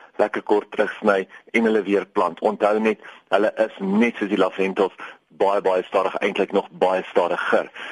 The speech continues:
So, as jy dit gaan opbreek en opsny en terugsny, moet 'n mens weet dat jy gaan maar lank wag voor hulle gaan terugkom. Ek weet jy het nou net weer gepraat van die kankers op die alwyne en baie mense het vir my gevra, nou, hoe lyk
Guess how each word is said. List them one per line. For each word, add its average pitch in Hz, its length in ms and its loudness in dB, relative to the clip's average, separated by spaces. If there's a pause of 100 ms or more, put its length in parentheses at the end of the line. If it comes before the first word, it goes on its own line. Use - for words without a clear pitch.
(200)
So, 113 140 4 (560)
as - 180 2
jy 143 80 2
dit 123 140 0
gaan 120 200 0
opbreek 110 480 0
en 98 80 -2
opsny - 400 0
en 95 120 0
terugsny, 107 440 0
moet 98 300 -2
'n 107 80 0
mens 95 200 0 (160)
weet 98 220 2 (340)
dat - 160 -2
jy 95 120 2
gaan 98 240 0
maar 90 140 0
lank 90 280 0
wag 87 240 0 (200)
voor - 180 0
hulle 85 220 0
gaan - 200 -2
terugkom. - 460 -2 (560)
Ek 117 140 0
weet 120 180 0
jy 135 60 2
het 123 100 -4
nou 117 100 2
net 107 180 -2
weer 120 120 2
gepraat 110 360 0
van 101 100 0
die 92 100 -2
kankers 156 560 0
op - 180 -2
die 104 140 0
alwyne 123 480 2 (380)
en 123 140 2
baie 123 160 2
mense 151 240 -2
het 131 140 0
vir - 220 -10
my 123 120 4
gevra, 123 300 0
nou, 117 180 0
hoe 110 180 0
lyk 101 480 -2